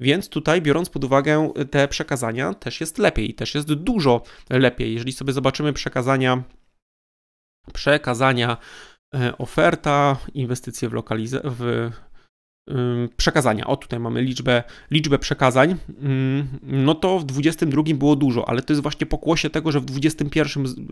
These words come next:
sprzedali dużo, dużo mieszkań, tak? Także jeżeli w dwudziestym drugim sprzedali mniej mieszkań, to pokłosiem tego teoretycznie powinno być mniej przekazań w tym dwudziestym trzecim roku. No, a na ten moment te przekazania wyglądają naprawdę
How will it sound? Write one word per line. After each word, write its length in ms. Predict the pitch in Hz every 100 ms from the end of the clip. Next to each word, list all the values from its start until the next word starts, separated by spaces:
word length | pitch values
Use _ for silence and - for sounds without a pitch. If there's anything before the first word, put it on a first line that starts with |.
| 113
sprzedali 500 | - - 156 156 147
dużo, 360 | 127 123 123 117
dużo 200 | 120 120
mieszkań, 400 | 127 117 - 113
tak? 200 | 131 127
Także 280 | 127 123 135 - -
jeżeli 200 | 127 147
w 40 | 131
dwudziestym 400 | 135 156 151 139
drugim 240 | 151 143
sprzedali 380 | - - 143 143
mniej 300 | 135 147 151
mieszkań, 420 | 139 127 160 202 - -
to 80 | -
pokłosiem 480 | - - 156 165 147
tego 240 | 156 147
teoretycznie 500 | 170 143 131 151 -
powinno 320 | 147 139 147 147
być 180 | 143
mniej 240 | 143 135 156
przekazań 520 | 156 139 - 196 135
w 60 | -
tym 120 | 117
dwudziestym 480 | 113 123 117 131 127 - -
trzecim 440 | - 143 - - -
roku. 420 | 139 120 - 156 202 - -
No, 100 | 123
a 40 |
na 120 | 131
ten 160 | - 208
moment 240 | 139 196
te 80 | -
przekazania 520 | - - 143 127 139
wyglądają 420 | 160 156 131 113
naprawdę 540 | 147 156 - 113 131